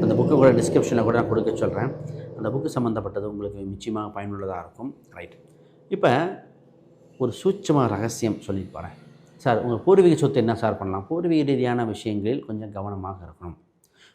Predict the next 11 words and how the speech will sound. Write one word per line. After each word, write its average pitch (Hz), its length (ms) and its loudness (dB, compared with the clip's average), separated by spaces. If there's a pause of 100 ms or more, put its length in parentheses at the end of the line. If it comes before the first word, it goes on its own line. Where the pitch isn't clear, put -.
(100)
பூர்வீக 123 300 2
சொத்து 110 240 -4
இப்போ 101 140 -4
எடுத்து 104 520 -2
ப்ராசஸ் 104 380 -8
பண்ணக்கூடிய 98 500 -6
காலகட்டம் 98 540 -8
அல்ல. 85 560 -8 (580)
ஏன்னா 107 260 -6
ஜென்மசனி 135 500 0
காலகட்டத்துல 98 680 -4